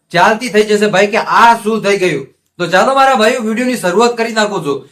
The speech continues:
અને સાહેબ, તમને આગળ આખો લાઈવમાં વીડિયો બતાવું છું. આ બીજી ઘટના બની ગઈ છે મિત્રો, કે જ્યાં સાસુ, સાસુ જમાઈને લઈને ફરાર થઈ ગઈ. હવે તો મને એ ખબર નથી પડતી મારા ભાઈઓ, કે લોકો કેરી મૂકીને આંબો લઈને કેમ જાય છે, ભાઈ,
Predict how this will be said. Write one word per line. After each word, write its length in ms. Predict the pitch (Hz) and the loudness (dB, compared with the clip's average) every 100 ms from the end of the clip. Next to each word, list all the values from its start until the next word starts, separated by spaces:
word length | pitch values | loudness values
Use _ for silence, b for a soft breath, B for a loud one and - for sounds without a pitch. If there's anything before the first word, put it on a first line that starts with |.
| B - | B -6
અને 180 | 208 | -4
સાહેબ, 260 | 208 226 240 | 0 0 0
તમને 220 | 226 233 | -2 0
આગળ 220 | 214 208 | 0 4
આખો 220 | 233 233 214 | 2 2 -2
લાઈવમાં 840 | 165 160 180 226 254 269 262 247 | -2 2 4 4 2 -2 0 0
વીડિયો 240 | 233 233 214 | -2 -4 -2
બતાવું 340 | 214 220 175 | 0 0 -2
છું. 160 | 156 - b b b | -4 -8 b b b
આ 140 | 202 | -4
બીજી 300 | 208 208 269 | -2 -2 0
ઘટના 300 | 214 196 262 | 0 0 0
બની 200 | 262 254 | 0 0
ગઈ 160 | 233 247 | 0 -2
છે 100 | 233 | -2
મિત્રો, 280 | 220 202 143 - _ - | -2 -2 -4 -8 _ -4
કે 100 | 233 | -4
જ્યાં 340 | 165 208 240 | 0 0 0
સાસુ, 380 | 220 196 208 262 247 - - _ _ _ _ | 0 -2 -2 -4 -6 -6 -12 _ _ _ _
સાસુ 360 | 175 190 220 269 | -2 0 0 -6
જમાઈને 460 | 170 185 240 262 262 | -4 0 0 0 0
લઈને 220 | 247 247 | 0 0
ફરાર 320 | 208 214 240 | 0 0 2
થઈ 100 | 226 | -2
ગઈ. 200 | 190 160 - _ - | -4 -10 -14 _ -10
હવે 160 | 135 208 | -4 -2
તો 120 | 254 | 0
મને 220 | 240 247 | -2 -2
એ 180 | 202 240 | 0 0
ખબર 240 | 233 226 226 | 0 -2 -2
નથી 200 | 208 226 | -4 -2
પડતી 260 | 226 214 | -4 -2
મારા 240 | 208 214 226 | 0 2 2
ભાઈઓ, 320 | 196 220 233 - B - | 2 2 -2 -8 B -2
કે 120 | 233 | 0
લોકો 640 | 196 208 226 240 - - _ _ _ _ - | 2 2 2 0 -2 -6 _ _ _ _ -6
કેરી 280 | 165 202 254 | -2 0 0
મૂકીને 400 | 220 226 254 254 | -4 -4 -2 -2
આંબો 440 | - 151 214 254 | 0 -2 0 2
લઈને 280 | 247 240 254 | 4 2 0
કેમ 280 | - 220 226 | 0 0 2
જાય 180 | 214 214 | 0 0
છે, 120 | 196 | -2
ભાઈ, 260 | 165 - | -4 -6